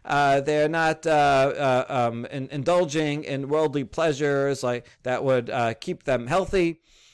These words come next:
And so they're so focused on the Torah studies that they become weak and sickly because of it. Rava l'tamed amar Rava, and we see Rava,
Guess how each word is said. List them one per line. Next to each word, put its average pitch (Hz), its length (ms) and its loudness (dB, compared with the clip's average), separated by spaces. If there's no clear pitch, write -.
And 139 320 0
so 135 280 0
they're 131 200 -2
so 226 280 0
focused 151 440 0
on 139 120 0
the 135 100 -2
Torah 143 300 0
studies 143 460 0
that 131 180 0
they 131 80 -2
become 156 400 -2
weak 220 380 -2
and 175 400 -4
sickly 117 640 -4
because 214 460 2
of 170 100 -2
it. 98 200 -10
Rava 143 400 2
l'tamed 151 560 -2
amar 156 380 2
Rava, 143 500 2
and 139 140 -4
we 143 100 0
see 170 140 -6
Rava, 139 540 0